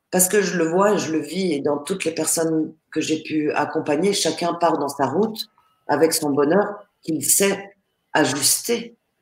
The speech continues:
et il sait aller chercher des alliés à droite, à gauche, hop, hop, hop, hop, j'ai une émotion,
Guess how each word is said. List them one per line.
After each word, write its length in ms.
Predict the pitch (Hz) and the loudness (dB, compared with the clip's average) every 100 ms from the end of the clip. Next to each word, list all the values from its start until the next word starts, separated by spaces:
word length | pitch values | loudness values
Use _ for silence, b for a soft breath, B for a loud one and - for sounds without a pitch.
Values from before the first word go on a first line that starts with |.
| _ - | _ 0
et 100 | 143 | 2
il 120 | 139 | 2
sait 280 | 135 - 196 | 2 0 4
aller 180 | 170 143 | 4 2
chercher 420 | - 156 - 156 | 0 -2 0 2
des 220 | 135 127 | 4 4
alliés 380 | 131 123 151 185 | 4 2 2 2
à 60 | 151 | 2
droite, 320 | 127 143 143 | 2 0 0
à 80 | 120 | -2
gauche, 480 | 127 185 202 - - - | 2 2 2 -2 -10 0
hop, 160 | 175 - | 0 2
hop, 180 | 131 - | -2 2
hop, 260 | 165 196 - - b b _ - | 0 0 -8 -18 b b _ 2
hop, 160 | 214 - | 2 0
j'ai 180 | - 160 | -2 2
une 120 | 143 | 4
émotion, 680 | 139 135 135 - 196 220 - | 4 2 0 0 0 0 -4